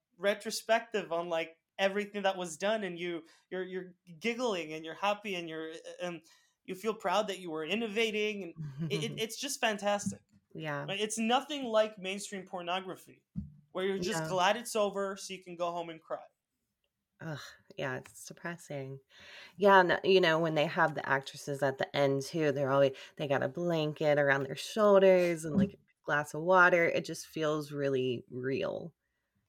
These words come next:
Speaker 2: Um, so, yeah, and then where the vanilla porn, it's just some girl, like, posing and, like, at the beginning, and then you don't see the end. You don't see her afterwards when the camera's,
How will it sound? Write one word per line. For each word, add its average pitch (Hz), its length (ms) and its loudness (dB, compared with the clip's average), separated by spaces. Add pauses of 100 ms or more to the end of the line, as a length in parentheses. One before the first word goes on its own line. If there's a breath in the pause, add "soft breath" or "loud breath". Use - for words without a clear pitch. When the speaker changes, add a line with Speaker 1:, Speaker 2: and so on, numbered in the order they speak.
(120)
Speaker 2:
Um, 131 460 -4 (800)
so, - 160 -4
yeah, 135 260 4
and 143 140 -2
then 135 160 0
where 143 180 6
the 135 120 2
vanilla 131 420 2
porn, 120 320 -4
it's 120 180 -12
just 127 220 -8
some 120 300 -6 (480 loud breath)
girl, 123 440 4
like, 98 320 -4
posing 135 680 -2
and, 127 120 -6
like, - 380 -10 (160)
at 151 160 -4
the 147 80 -2
beginning, 143 680 0 (260)
and 143 160 -12
then 143 140 -8
you 147 100 -4
don't 156 240 4
see 156 140 -2
the 147 180 0
end. 143 340 -6 (280 soft breath)
You 175 80 6
don't 185 180 12
see 170 220 4
her 160 140 8
afterwards 143 680 4
when 147 80 -8
the 147 60 -10
camera's, - 560 -12